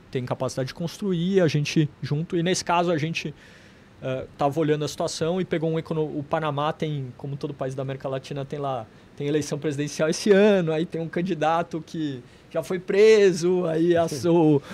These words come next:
Speaker 1: a, a Suprema Corte tirou ele do pleito, então precisava ter uma análise macro, né, da situação da economia. O ano passado,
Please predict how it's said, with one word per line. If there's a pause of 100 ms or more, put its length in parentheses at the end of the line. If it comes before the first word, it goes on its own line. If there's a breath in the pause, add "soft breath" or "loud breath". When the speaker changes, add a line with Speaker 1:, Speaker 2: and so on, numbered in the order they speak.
(200 loud breath)
Speaker 1:
a,
a
Suprema
Corte
tirou
ele
do
pleito,
então
precisava
ter
uma
análise
macro,
né,
da
situação
da
economia.
O
ano
passado,